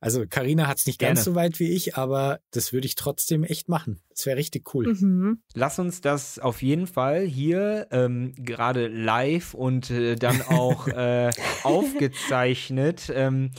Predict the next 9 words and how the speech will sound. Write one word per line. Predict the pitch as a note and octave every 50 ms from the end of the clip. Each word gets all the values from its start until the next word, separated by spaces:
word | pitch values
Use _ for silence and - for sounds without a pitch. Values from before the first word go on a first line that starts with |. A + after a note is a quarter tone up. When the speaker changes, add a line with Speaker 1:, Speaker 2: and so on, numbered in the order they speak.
| - - _
Speaker 2:
für | - C3
alle, | C3+ C#3 C#3+ C#3
die | C3 B2+ A#2+
zuhören, | - - E3 F3 E3 D3
lass | D3 D3 -
uns | D#3+ C#3
das | - C3 B2+ -
festhalten, | - D#3 D#3 - - - D#3 D3+ D3 D3+ D3 - D3+ D3+ D3 D3 D3
ähm, | B2 C3 C3 C3 C3+ C3+